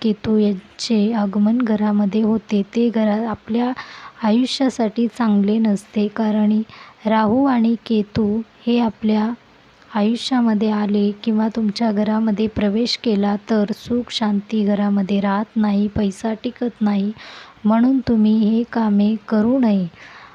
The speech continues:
तुम्हाला जर वाटत असेल की तुम्हाला काही करून केस धुवायचेच आहेत, फरशी पुसायचीच आहे, कारण तुमचे काही व्रत आहे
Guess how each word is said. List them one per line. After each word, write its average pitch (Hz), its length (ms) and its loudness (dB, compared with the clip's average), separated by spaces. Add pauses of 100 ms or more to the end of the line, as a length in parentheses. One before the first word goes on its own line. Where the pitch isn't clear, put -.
(260)
तुम्हाला 269 480 2
जर 247 220 0
वाटत 220 460 -2
असेल 220 480 0 (100)
की 226 280 2 (240)
तुम्हाला 220 380 2
काही 208 420 -2 (100)
करून 214 280 2
केस 220 360 -2
धुवायचेच 208 720 -2
आहेत, 202 320 0
फरशी 233 500 -4
पुसायचीच 220 760 -4
आहे, 208 320 0
कारण 214 460 0
तुमचे 220 800 0
काही 214 240 0
व्रत 208 440 -2
आहे 202 380 0